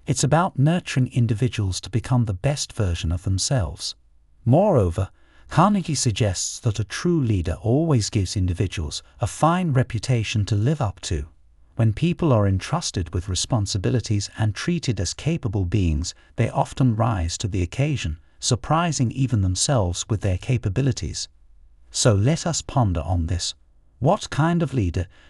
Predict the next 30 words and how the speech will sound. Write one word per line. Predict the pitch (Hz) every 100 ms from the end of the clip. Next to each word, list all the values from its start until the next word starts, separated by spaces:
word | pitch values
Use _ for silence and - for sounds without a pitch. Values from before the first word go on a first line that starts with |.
| -
do | 131
we | 139
aspire | 131 - - 156 107 82
to | - 98
be? | 107 82 - - _ _ -
How | - 185 226
can | 160 123
we | 104
cultivate | - 147 170 104 80 73 -
an | 95
environment | 92 92 131 170 104 78 - - - -
where | 117 107
people | - 160 - 135
feel | - 117 95
encouraged | 87 - 135 92 85 - - -
to | 95
grow | 131 160 117 82 - -
and | 107 101
thrive? | - 113 87 71 73 - _ - _ -
Remember, | 107 135 170 135 87
the | 98
journey | 95 131 110 98 98
of | 90
leadership | 135 127 104 101 - - -
is | 123 110
about | 107 113 -
walking | 107 151 175 135 95
together, | 92 107 87 85 - - _
fostering | - 151 - - 107 90
potential, | - - 165 151 87